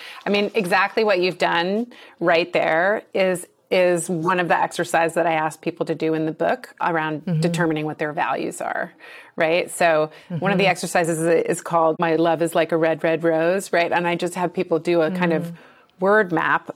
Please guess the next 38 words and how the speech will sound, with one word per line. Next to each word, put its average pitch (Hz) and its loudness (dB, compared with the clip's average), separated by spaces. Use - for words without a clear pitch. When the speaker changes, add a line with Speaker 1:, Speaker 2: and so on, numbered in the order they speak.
Speaker 1:
of, 175 0
like, 160 -2
tell 196 -2
me 226 0
a 220 0
story 214 0
of 180 0
something 185 -4
that 196 0
you 196 0
love. 180 0
And 175 -2
in 170 0
your 170 0
case, 165 -2
you're 175 2
like, 165 0
"What 185 0
am 190 2
I 180 2
envious 175 -2
of?" - -10
And 180 0
then 180 2
go 190 2
back 220 0
in 196 2
and 175 -2
identify, 175 0
why 233 2
is 285 2
that 202 0
activity 180 -2
the 196 2
thing 180 0
that 175 0
you 170 2
are 175 0